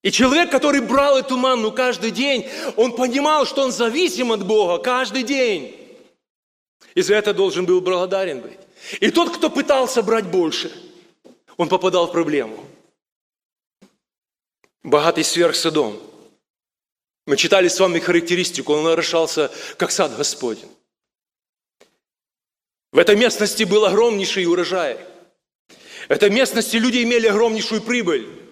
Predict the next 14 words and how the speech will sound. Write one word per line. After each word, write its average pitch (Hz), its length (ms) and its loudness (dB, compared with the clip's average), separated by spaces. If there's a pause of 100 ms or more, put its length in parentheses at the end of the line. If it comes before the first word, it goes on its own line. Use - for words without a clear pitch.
(300)
Это 185 200 2
были 247 160 2
очень 254 320 2
богатые 185 400 0
люди. 170 360 -4 (800)
И, - 60 2
казалось 254 460 2
бы, 214 100 0
когда 262 280 2
ты 262 120 -2
имеешь 269 300 -2
такой 262 320 0
огромный 240 340 0
достаток, 233 580 0